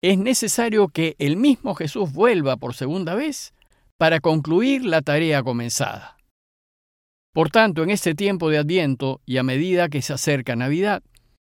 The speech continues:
también celebremos que vendrá por segunda vez a culminar su obra, a fin de que Dios pueda reinar definitivamente en este mundo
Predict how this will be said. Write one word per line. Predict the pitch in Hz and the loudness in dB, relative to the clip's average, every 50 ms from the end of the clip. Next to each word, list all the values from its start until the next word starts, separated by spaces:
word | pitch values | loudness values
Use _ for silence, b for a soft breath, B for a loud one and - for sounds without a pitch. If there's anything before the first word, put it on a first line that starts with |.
| _ _ _ _ _ | _ _ _ _ _
también | - 117 117 117 127 151 170 170 | -4 -4 -2 0 0 0 0 0
celebremos | 147 - 160 139 135 135 143 180 175 165 160 139 - | -2 0 0 0 2 0 0 -2 0 0 -2 -2 -2
que | - 139 | -2 -4
vendrá | 131 131 135 131 160 165 | -2 -2 -2 -2 -2 -4
por | 151 - 139 131 | -2 -4 -4 -4
segunda | - 147 139 156 170 170 143 143 | -2 -2 -2 0 0 0 0 0
vez | 147 170 175 175 151 - | 0 0 0 -2 -2 -4
a | 151 127 | -4 -4
culminar | - 127 123 120 120 127 139 143 147 143 | -4 -4 -4 -2 -2 -2 -2 -2 -4 -4
su | - 165 | -2 0
obra, | 170 175 147 113 101 101 - - - _ _ _ _ _ _ _ _ _ _ _ _ _ _ _ _ | 2 2 2 2 -2 -6 -12 -14 -16 _ _ _ _ _ _ _ _ _ _ _ _ _ _ _ _
a | - 123 | -6 -4
fin | - - 190 202 208 | -2 0 0 0 2
de | 185 170 | 0 0
que | 147 147 | 0 0
Dios | 143 160 185 180 147 | 2 2 2 2 0
pueda | - - 170 175 175 165 | 0 0 2 2 2 2
reinar | 147 139 135 139 151 165 175 180 165 | 0 0 0 0 0 0 0 0 0
definitivamente | 151 147 139 - 127 120 123 131 160 156 147 147 156 151 151 147 139 135 | 0 -2 -2 -2 -2 -4 -4 -4 -2 -2 -2 0 0 0 -2 -2 -2 -2
en | 139 | -4
este | 165 151 - 196 202 | -4 -4 -4 -2 0
mundo | 254 233 160 135 120 110 117 131 139 | 0 2 2 0 0 -2 -6 -8 -8